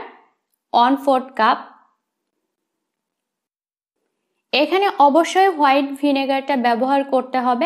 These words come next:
আর হোয়াইট ভিনেগারটা ব্যবহার করলে আমের আচারটা দীর্ঘদিন ধরে সংগ্রহ করা যায়। দিয়ে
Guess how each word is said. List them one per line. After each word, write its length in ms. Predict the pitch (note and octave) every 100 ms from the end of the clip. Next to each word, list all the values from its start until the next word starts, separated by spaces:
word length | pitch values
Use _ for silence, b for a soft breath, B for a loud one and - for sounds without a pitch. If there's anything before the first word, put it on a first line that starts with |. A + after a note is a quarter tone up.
| F4+
আর 80 | C#4+
হোয়াইট 280 | A#3+ A#3+ C#4 C#4
ভিনেগারটা 540 | D#4 D4+ D#4 D#4 D#4 E4 B3+
ব্যবহার 360 | B3 C4+ C#4 C#4 C#4
করলে 260 | C4+ D#4 A4+ B B B - A#3
আমের 320 | B3 C#4 D4+ D4 A#3+
আচারটা 400 | B3 C#4+ D4+ D4+ F#4 D#4
দীর্ঘদিন 580 | C4+ B3 C4+ B3+ C#4+ D4+ D4
ধরে 180 | C#4+ G4 D4
সংগ্রহ 320 | B3 B3 B3+ B3 A3+
করা 180 | A3 G#3+
যায়। 180 | G#3 G2 - - _ _ _ _ _ _ _ _ _ _ _ _ _ _ _ _ _ _ _ _ _ _ _ _ - C4
দিয়ে 180 | D4+